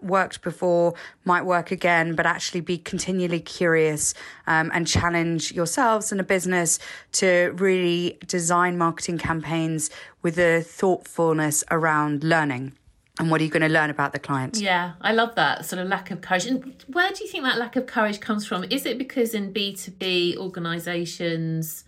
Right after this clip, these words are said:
Speaker 2: they are immensely complex? They usually have multiple products, multiple distribution channels.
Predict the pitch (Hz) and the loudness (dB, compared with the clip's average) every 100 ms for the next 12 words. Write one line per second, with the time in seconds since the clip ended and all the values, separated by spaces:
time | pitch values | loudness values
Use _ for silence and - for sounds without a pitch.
0 | - - 208 196 185 180 - 190 175 165 | -12 0 2 6 6 4 2 -2 0 -2
1 | - 160 - 254 190 180 147 - - 160 | -2 -4 -2 -2 -2 -4 -6 -6 -4 -2
2 | 165 165 151 - 147 151 160 156 147 - | 0 -2 -6 -8 -8 -8 -6 -6 -8 -12
3 | - 160 - 285 247 226 196 185 - - | -14 -12 -4 -2 0 2 2 2 0 -10
4 | - - 165 156 160 - 160 170 - - | -10 -10 -8 -8 -8 -12 -10 -10 -10 -6
5 | 220 214 220 185 - 185 175 165 165 160 | -4 -4 -4 -6 -4 -4 -2 -2 -2 -2
6 | 160 160 | -2 -6